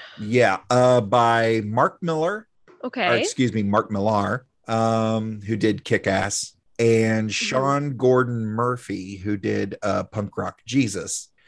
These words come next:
Speaker 1: It's really, really great. Uh, so basically, uh, a couple guys, they are, they are scientists, uh, and they have figured out, they've figured out time travel, and they kind of do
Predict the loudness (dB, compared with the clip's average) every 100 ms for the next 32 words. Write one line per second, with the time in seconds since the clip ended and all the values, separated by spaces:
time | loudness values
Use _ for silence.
0 | _ _ -4 -4 -2 -8 -6 -4 0 2
1 | 4 4 2 2 2 2 2 2 4 4
2 | 2 0 -2 -4 -2 0 -2 -4 -2 -2
3 | 0 -2 -6 -4 -2 -2 -2 -4 -6 -4
4 | 0 2 2 0 -2 -4 -4 -4 -4 -6
5 | -10 _ -8 -2 0 0 -2 -4 0 2
6 | 4 2 -2 -2 -6 -10 -12 _ -4 2
7 | 2 4 2 -2 -4 -4 -2 -2 -4 -6
8 | 0 2 2 0 -2 -2 -4 -4 -20 _
9 | _ -16 -6 -2 0 0 0 -2 _ -8
10 | -6 -6 -4 -4 0 0 -2 -4 -8 -6
11 | -4 -4 -4 -10 -8 -6 -2 0 0 -2
12 | -10 -6 -6 -8 -8 2 4 6 4 4
13 | 0 -4